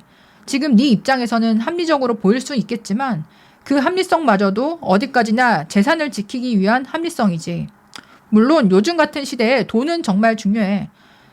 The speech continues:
네가 유학할 때 항상 그랬잖아. 부모 집안과 직업, 신분에 따라 아이들이 노는 애들, 어울리는 애들이 정해지는 게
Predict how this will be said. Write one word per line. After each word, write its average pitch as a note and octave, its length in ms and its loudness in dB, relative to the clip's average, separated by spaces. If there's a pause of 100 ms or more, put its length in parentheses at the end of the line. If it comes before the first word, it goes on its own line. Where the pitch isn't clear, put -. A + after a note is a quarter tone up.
네가 C4+ 300 2
유학할 C4+ 380 2
때 A#3+ 80 -2
항상 C#4 460 0
그랬잖아. G3+ 680 -2
부모 D#4 320 0
집안과 A#3+ 500 2
직업, G#3+ 500 0 (100)
신분에 D#4+ 460 -4
따라 G#3+ 360 2
아이들이 A3 420 0
노는 A3 300 0
애들, A#3 320 -2 (100)
어울리는 C#4 480 0
애들이 F#3+ 420 0
정해지는 G#3 540 0
게 G#3+ 280 0